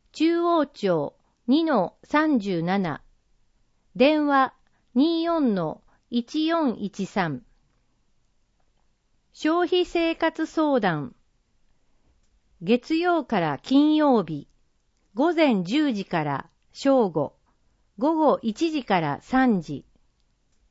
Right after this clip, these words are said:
場所、消費生活相談室、市役所本庁舎地下一階。電話、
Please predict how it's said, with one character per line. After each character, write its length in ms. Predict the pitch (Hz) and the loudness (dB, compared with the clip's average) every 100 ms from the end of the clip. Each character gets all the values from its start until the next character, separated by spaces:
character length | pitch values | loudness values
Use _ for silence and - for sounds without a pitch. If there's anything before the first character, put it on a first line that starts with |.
| _ | _
場 180 | 175 214 | -4 -4
所、 380 | - 254 254 - _ _ _ _ _ _ | 2 2 2 -2 _ _ _ _ _ _
消 300 | - 330 359 | 0 2 2
費 220 | 339 339 | 0 -2
生 300 | - 320 311 | 0 0 0
活 320 | 302 294 285 | -4 -6 -8
相 320 | - 285 285 | -4 0 0
談 280 | 269 269 233 | 2 2 0
室、 540 | - 170 - 156 143 - _ _ _ _ _ _ | -4 -12 -12 -10 -10 -12 _ _ _ _ _ _
市 180 | - 233 | -2 0
役 200 | 247 - | 0 -2
所 160 | 202 | -2
本 240 | 175 220 220 | 2 2 2
庁 260 | - 202 | 0 -2
舎 220 | 175 147 123 | -2 -8 -8
地 160 | - | -8
下 160 | - 160 | -4 -4
一 120 | 139 _ - | -4 _ -8
階。 240 | 143 139 - _ _ _ _ _ _ _ _ _ | -8 -8 -14 _ _ _ _ _ _ _ _ _
電 320 | 269 311 320 | 2 4 4
話、 260 | 311 302 | 2 0